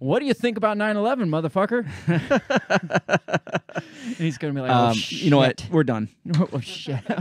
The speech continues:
Speaker 1: <laughs> I did not sign. I specifically told my manager I was not gonna answer that. No, um, he'll be on right after the intro video to, to, um, talk about his, um,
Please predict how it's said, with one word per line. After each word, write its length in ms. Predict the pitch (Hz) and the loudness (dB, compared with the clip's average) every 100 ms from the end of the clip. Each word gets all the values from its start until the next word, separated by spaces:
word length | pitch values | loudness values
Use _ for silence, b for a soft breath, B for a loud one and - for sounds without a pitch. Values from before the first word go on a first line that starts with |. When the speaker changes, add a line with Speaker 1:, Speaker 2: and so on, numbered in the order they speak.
| 147 | -4
Speaker 1:
<laughs> 320 | - 254 - | -6 -8 -10
I 120 | 135 139 | -4 -2
did 160 | 143 | 0
not 280 | 139 147 123 | 0 -2 -4
sign. 200 | - 135 | -4 -2
I 80 | 147 | -2
specifically 840 | - 151 139 - - 190 180 160 | -2 -6 -12 -8 -6 -4 -4 -4
told 260 | 135 156 147 | -2 -4 -2
my 120 | 143 | -2
manager 440 | 143 143 135 139 131 | -2 -2 -2 -2 0
I 60 | |
was 180 | 123 117 | 0 -2
not 220 | 127 123 | -2 -4
gonna 180 | 90 131 | -4 -6
answer 260 | 127 127 139 | -6 -8 -8
that. 180 | 135 - B B B B | -8 -12 B B B B
No, 220 | - 156 151 | -6 -2 -2
um, 360 | 151 151 143 | -2 -4 -4
he'll 200 | 151 190 | -2 -2
be 120 | 190 180 | 0 -2
on 180 | 165 | -2
right 220 | 139 151 160 | -2 -2 -2
after 240 | 147 139 | -4 -4
the 140 | 143 | -6
intro 280 | 139 135 143 | -6 -6 -8
video 440 | 123 135 131 127 123 _ _ _ _ _ - | -6 -6 -6 -6 -8 _ _ _ _ _ -12
to, 380 | 147 131 123 123 _ - | -6 -4 -2 -6 _ -16
to, 300 | - 123 120 | -8 -6 -4
um, 260 | 120 110 101 | -4 -6 -8
talk 280 | - 135 127 | -8 -8 -6
about 300 | 123 120 - | -6 -6 -6
his, 340 | 131 117 92 _ _ _ - | -8 -8 -12 _ _ _ -12
um, 320 | 120 104 98 | -8 -8 -10